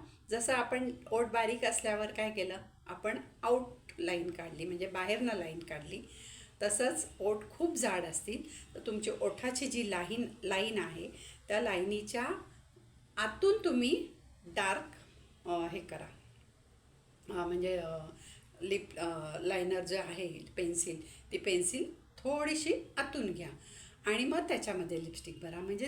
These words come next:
तुमचे ओठ नाजूक दिसतील. आणि, अ, ते पण, अं, सगळं झाल्यावर एकदा नीट आरशात चेक करा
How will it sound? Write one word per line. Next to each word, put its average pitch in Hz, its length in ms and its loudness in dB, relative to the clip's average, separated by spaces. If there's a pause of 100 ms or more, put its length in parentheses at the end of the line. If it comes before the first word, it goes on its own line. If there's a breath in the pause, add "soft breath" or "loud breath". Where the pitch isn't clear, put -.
तुमचे 226 240 -4
ओठ 220 240 0 (280)
नाजूक 170 320 0
दिसतील. 156 440 -10 (540 loud breath)
आणि, 247 580 2
अ, 202 240 0 (120)
ते 226 100 6
पण, 277 260 2
अं, 196 420 -4
सगळं 214 340 2
झाल्यावर 208 520 0
एकदा 220 420 0
नीट 240 520 -2
आरशात 190 520 -6
चेक 302 320 0
करा 165 220 -6